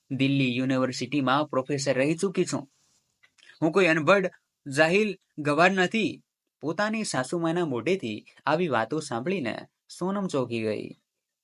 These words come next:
તે છેલ્લા ચાર મહિનાથી તેમને અનપઢ અને ગવાર સમજતી હતી, પરંતુ હવે તેને સત્યનો અહેસાસ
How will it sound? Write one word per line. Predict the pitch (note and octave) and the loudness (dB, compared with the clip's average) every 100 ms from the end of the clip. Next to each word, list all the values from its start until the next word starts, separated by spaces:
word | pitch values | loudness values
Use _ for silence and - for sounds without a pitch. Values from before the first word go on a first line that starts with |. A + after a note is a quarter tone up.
| _ - | _ -2
તે | E3 B2+ - B2+ F#3 | 2 2 0 -4 0
છેલ્લા | F#3+ F3+ | 2 2
ચાર | E3 D3+ D#3 | 0 0 0
મહિનાથી | B2 C3+ E3 C#3+ G#2 - _ _ - | -2 -2 -4 -4 -8 -10 _ _ -6
તેમને | F#3 F#3+ | -4 -2
અનપઢ | C3 C#3 C#3 F3 A#2 - - _ - | -2 -2 0 0 0 -6 -12 _ -8
અને | F3+ F#3 | -6 -2
ગવાર | A#2 B2 C3+ | 0 0 -2
સમજતી | - A#2 A2 - A2+ | -4 -8 -8 -8 -10
હતી, | A#2 A2+ A2 - _ _ _ _ _ - | -8 -8 -8 -10 _ _ _ _ _ -2
પરંતુ | E3 G3 G#3+ | -2 0 0
હવે | D#3 C#3 F#3 B2+ - - _ - | 2 2 4 2 0 -8 _ -10
તેને | F#3+ G3 | -6 -4
સત્યનો | - C3+ D#3 F3+ | -4 -4 -2 -2
અહેસાસ | C3+ A#2 - F3 E3 | -2 -4 -2 -2 -2